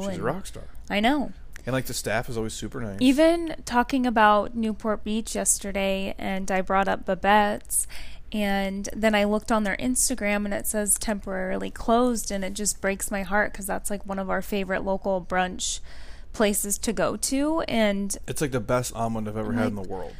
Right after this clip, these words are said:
Speaker 2: but I'm like, "How can they survive that rent right on basically P C H?"
Speaker 1: They are on P C H.
Speaker 2: Yeah.
Speaker 1: They're in that gr-, it's a great complex. I say, like, I could live up there. That's how awesome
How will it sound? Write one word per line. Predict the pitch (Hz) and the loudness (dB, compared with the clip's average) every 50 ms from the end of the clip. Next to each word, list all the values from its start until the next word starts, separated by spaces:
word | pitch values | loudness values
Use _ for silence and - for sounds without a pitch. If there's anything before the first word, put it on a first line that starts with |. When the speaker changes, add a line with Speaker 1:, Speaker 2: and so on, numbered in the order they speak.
| - - - - | -10 -10 -6 -2
Speaker 2:
but | - 277 | 2 4
I'm | 262 269 | 6 6
like, | 294 294 277 | 6 4 4
"How | - - 285 285 | 4 4 4 4
can | - - 311 | 4 2 0
they | 311 311 320 | 2 2 2
survive | 320 - - 330 269 240 214 208 208 202 | 2 0 0 2 4 4 4 4 4 4
that | 233 233 240 - 233 | 2 2 0 0 0
rent | 214 220 214 220 262 302 320 - - - - | 0 2 2 2 2 0 -2 -4 -8 -8 -6
right | 233 226 220 226 233 262 262 - | -6 -2 0 0 0 0 0 -2
on | 254 240 233 233 233 226 226 233 - - - - - - - - - - - - - | -2 0 2 2 2 0 0 -4 -6 -8 -12 -14 -14 -14 -16 -14 -14 -14 -12 -6 -2
basically | 226 226 - - - 240 233 220 | -2 -2 -2 -2 -2 -2 -2 -2
P | - 226 220 | -2 -2 -2
C | - - 220 208 208 | -2 -4 -4 -2 -2
H?" | 202 214 240 262 - - - - - - - - - - - - | -2 -2 -2 -4 -4 -4 -4 -4 -6 -6 -8 -10 -10 -10 -10 -6
Speaker 1:
They | - 110 | -2 0
are | 113 143 | 2 2
on | 147 110 | 0 -2
P | 110 117 | -4 -6
C | - - - | -8 -10 -10
H. | - - - - - - - | -12 -10 -10 -10 -10 -8 -4
Speaker 2:
Yeah. | 233 226 - - 233 220 - - - - - - | -2 -2 -2 -2 -4 -6 -8 -10 -10 -10 -8 -4
Speaker 1:
They're | 117 107 | -2 0
in | 113 120 | 2 2
that | 120 117 110 - - - - - - - - | 2 0 0 -2 -6 -10 -10 -12 -12 -10 -6
gr-, | 120 120 | -4 -4
it's | 120 107 - | -4 -4 -4
a | 120 | -6
great | 104 - 113 113 104 - | -4 -4 -4 -4 -4 -4
complex. | - 123 113 110 - - 101 - - - - | -4 -4 -4 -4 -4 -6 -8 -10 -6 -2 -2
I | 127 | -2
say, | 123 - 156 135 | 0 2 2 2
like, | 120 117 101 | 2 2 2
I | 113 117 | 0 0
could | 107 110 98 | -2 -2 -2
live | 107 110 98 | -2 -2 -2
up | 92 95 - | -4 -6 -8
there. | - - - - - - - - - - - - - | -10 -10 -12 -12 -12 -10 -10 -10 -10 -12 -12 -10 -8
That's | 107 107 107 - - | -4 -4 -4 -4 -4
how | - 95 | -6 -4
awesome | 98 98 101 | -4 -2 -2